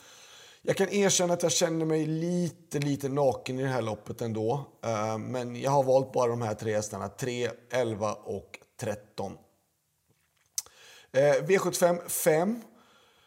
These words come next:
Ehm, det här loppet tycker jag är svårläst ändå. Jag är rädd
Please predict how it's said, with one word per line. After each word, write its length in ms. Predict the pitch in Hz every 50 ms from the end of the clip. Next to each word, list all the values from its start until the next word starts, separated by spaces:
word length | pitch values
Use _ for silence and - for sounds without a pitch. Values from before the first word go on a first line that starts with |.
| _ _ _ _ _ _ - -
Ehm, 500 | 143 147 151 147 147 151 151 151 147 139
det 100 | - 185
här 140 | 190 214 196
loppet 600 | - - 139 - - 165 165 160 - - - -
tycker 280 | - 160 156 - 156
jag 140 | 151 131 -
är 40 | 143
svårläst 880 | - - 151 156 165 156 127 117 127 143 156 131 110 110 107 - - -
ändå. 360 | 131 127 120 107 107 107 120
Jag 160 | 120 127 135
är 60 | 139
rädd 400 | 131 143 170 175 180 180 175 -